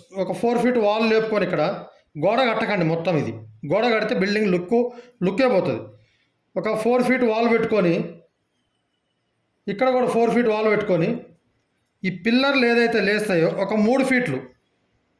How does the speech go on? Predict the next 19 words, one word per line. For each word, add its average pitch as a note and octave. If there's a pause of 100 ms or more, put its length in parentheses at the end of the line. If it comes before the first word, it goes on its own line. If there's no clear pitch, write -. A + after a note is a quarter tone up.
(420)
మూడు A#3
ఫీట్లు B3+
మళ్ళీ A#3
గ్యాప్ A3+
ఇచ్చి B3
ఒక B3
బీమ్ A3+
ఇచ్చి B3
మీద A#3+
గోడ G#3
పెట్టండి. D3+ (160)
ఇది G#3+
టోటల్గా A#3 (260)
ఒక G3+
అల్యూమినియం A#3+
కానీ A#3
లేకపోతే A3+
స్టీల్ A#3
కానీ G3+